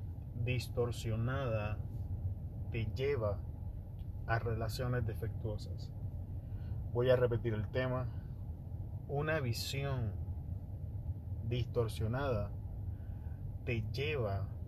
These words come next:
a relaciones defectuosas. Para el texto bíblico, bíblico base de, de esta enseñanza,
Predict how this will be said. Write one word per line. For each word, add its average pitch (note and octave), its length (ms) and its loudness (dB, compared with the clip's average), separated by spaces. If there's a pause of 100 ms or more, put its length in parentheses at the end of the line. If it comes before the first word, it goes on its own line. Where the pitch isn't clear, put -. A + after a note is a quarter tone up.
(580)
a B2 100 4
relaciones B2+ 1000 2 (540)
defectuosas. B2 720 0 (1080)
Para A#2 520 4 (1000)
el A2 160 0
texto C3+ 320 2
bíblico, B2+ 400 -2 (160)
bíblico B2 440 0
base G#2+ 680 4 (500)
de, A2 540 4 (680)
de B2 160 4
esta B2+ 180 2
enseñanza, A#2+ 680 0